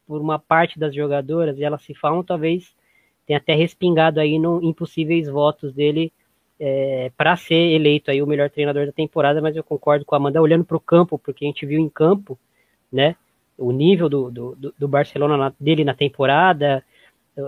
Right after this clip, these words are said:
os números, enfim, acho que fica difícil, é, não dar o prêmio pra ele, mas concordo, não é um absurdo dar o prêmio pra Emma. A Emma fez uma, uma, uma grande temporada, ficou marcada por aquela final, é, de Champions.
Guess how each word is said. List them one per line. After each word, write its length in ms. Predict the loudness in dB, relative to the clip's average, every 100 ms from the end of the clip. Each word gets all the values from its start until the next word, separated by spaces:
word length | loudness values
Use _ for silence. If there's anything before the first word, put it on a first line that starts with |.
| -6
os 160 | -6
números, 500 | 2 6 8 6 4
enfim, 340 | 0 -2 -2 -2
acho 180 | -2 -6
que 100 | -6
fica 180 | -2
difícil, 800 | -2 -4 -6 -8 -4 -2 0 0 -6 _ _ _ _ -8
é, 460 | -6 -4 -6 -6 0
não 220 | 4 6
dar 100 | 4
o 60 |
prêmio 240 | 4 0 2
pra 180 | 6 8
ele, 220 | 8 6
mas 420 | 4 2 0 _ _ _ _ _ -2
concordo, 400 | 2 4 4 4
não 80 |
é 80 | 4
um 80 | 4
absurdo 760 | 2 -2 -6 0 0 0 -10 _ _
dar 100 | -4
o 60 | -2
prêmio 240 | -4 -4
pra 180 | -2 2
Emma. 340 | 2 0 -6 _ _ _ _
A 60 | -12
Emma 140 | -10
fez 200 | -6 -4
uma, 260 | -2 -4 -6
uma, 360 | -8 -4 -4 -4
uma 160 | -4
grande 260 | 2 2 2
temporada, 480 | -2 0 0 0 -2
ficou 400 | -2 0 2 -2 _ _ _ 0
marcada 460 | 0 2 0 -2
por 160 | -2 -6
aquela 260 | -2 -2
final, 560 | -2 -4 0 2 0 -4 _ _ _ _ _
é, 320 | -8 -6 -6 -8
de 120 | -6
Champions. 720 | -2 -2 0 -2 -4 -8